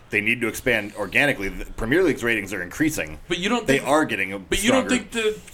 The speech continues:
Speaker 2: guys who run soccer are like, "Yo, football's starting to slip over there a little bit. Like, we could step in and fucking run shit."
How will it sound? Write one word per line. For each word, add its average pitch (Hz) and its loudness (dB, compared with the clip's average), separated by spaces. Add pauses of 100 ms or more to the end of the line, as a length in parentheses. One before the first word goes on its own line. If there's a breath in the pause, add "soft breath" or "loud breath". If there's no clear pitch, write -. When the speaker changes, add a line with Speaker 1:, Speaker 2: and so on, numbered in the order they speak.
Speaker 2:
guys 214 0
who 214 -6
run 208 0
soccer 214 2
are 190 4
like, 147 -2
"Yo, 135 2 (800 loud breath)
football's 127 -2
starting 170 2
to 160 -2
slip 254 2
over 143 4
there 135 2
a 131 4
little 131 0
bit. 135 0
Like, 120 -2
we 156 2
could 214 -4
step 165 0
in 180 0
and 131 -4
fucking 120 -2
run 160 2
shit." - -4